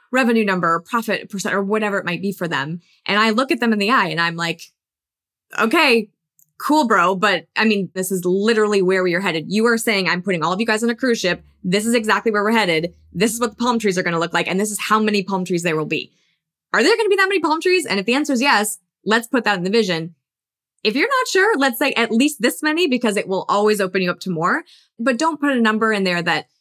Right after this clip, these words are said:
is sort of so shooting the moon that no one can really believe in it."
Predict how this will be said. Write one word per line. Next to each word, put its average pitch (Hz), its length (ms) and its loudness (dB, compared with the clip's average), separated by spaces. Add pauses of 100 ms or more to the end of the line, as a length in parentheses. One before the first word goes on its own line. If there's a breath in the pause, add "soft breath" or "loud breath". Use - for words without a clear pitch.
(420)
is 185 300 0
sort 214 160 0
of 180 180 -4 (360)
so 233 720 4
shooting 226 360 2
the 190 80 2
moon 202 280 2
that 170 160 0
no 185 120 2
one 180 180 0
can 180 160 -4
really 160 180 -2
believe 151 300 -4
in 107 100 -4
it." - 100 -4